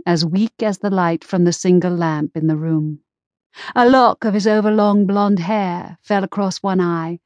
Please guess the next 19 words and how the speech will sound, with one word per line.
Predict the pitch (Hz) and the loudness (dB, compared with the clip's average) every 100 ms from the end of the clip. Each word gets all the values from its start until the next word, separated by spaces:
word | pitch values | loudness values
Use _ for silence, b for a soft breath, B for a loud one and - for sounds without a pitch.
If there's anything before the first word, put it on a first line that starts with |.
| _ - | _ -4
as | 226 | 0
he | 247 | 0
glanced | 220 214 175 - - | 2 2 2 -2 -8
toward | - 202 180 | -6 -4 -4
the | 170 | -6
piano. | 175 180 170 165 170 170 _ _ _ _ _ | -6 -4 -2 -2 -4 -8 _ _ _ _ _
It | 170 | -6
was | 160 151 | -4 -2
not | 156 170 175 147 139 | 2 4 4 0 -4
as | 147 | -8
though | 135 170 | -4 -4
she | 151 170 | -2 -2
were | 160 | -2
incapable | 156 151 - 175 165 147 151 | -2 -2 -4 -4 -4 -4 -6
of | 160 | -6
sitting | - - 180 165 | -6 -4 0 -2
at | 170 | -2
the | 190 | 0
instrument | 175 - - 143 143 | 0 0 -4 -6 -6